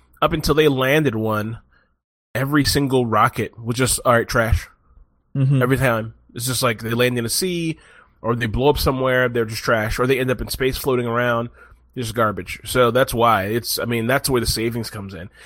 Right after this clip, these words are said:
Speaker 1: And you, it's funny, right? Like, you think, like, nobody ever thought about doing that? And I'm sure they did, but they probably didn't have the money or the, or the political will to invest the time and energy into making it reusable.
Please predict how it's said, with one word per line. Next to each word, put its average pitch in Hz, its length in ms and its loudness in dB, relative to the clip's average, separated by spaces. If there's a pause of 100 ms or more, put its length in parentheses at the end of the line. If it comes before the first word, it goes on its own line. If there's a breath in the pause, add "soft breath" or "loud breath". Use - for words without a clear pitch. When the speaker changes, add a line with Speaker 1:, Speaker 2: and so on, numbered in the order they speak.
Speaker 1:
And 175 140 4
you, 190 120 4
it's 165 180 -4
funny, 196 320 4
right? 131 260 4
Like, 127 180 -2
you 147 80 -6
think, 156 240 0
like, 131 200 2
nobody 151 280 2
ever 185 100 4
thought 131 220 4
about 139 180 -2
doing 120 240 -2
that? 135 280 -4
And 123 80 0
I'm 151 100 4
sure 240 220 2
they 175 120 6
did, 120 500 0 (400 loud breath)
but 139 140 -2
they 147 80 6
probably 160 300 2
didn't 147 120 -2
have 135 140 -2
the 117 80 -2
money 143 580 -2
or 131 220 -4
the, 113 220 0 (140)
or 131 140 -2
the 110 300 -4 (100)
political 139 540 0
will 127 320 -2
to - 160 -6
invest 113 360 -2
the 107 80 -8
time 123 360 -2
and - 80 -8
energy 110 480 -8
into 110 180 -10
making 117 360 -6
it 104 80 -10
reusable. 104 640 -8